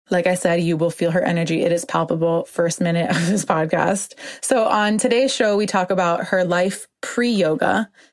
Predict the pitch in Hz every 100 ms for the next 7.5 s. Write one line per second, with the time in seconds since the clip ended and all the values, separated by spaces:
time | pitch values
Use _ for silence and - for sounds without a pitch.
0 | - 220 262 294 302 302 311 269 180 180
1 | 196 226 226 220 233 202 240 240 254 -
2 | 320 240 202 - 202 180 208 170 175 170
3 | 170 175 240 - 202 190 185 175 180 185
4 | - 185 156 139 135 202 - 190 208 202
5 | 208 208 208 196 202 196 180 180 175 175
6 | - 170 180 175 170 175 - - 208 202
7 | 202 196 190 170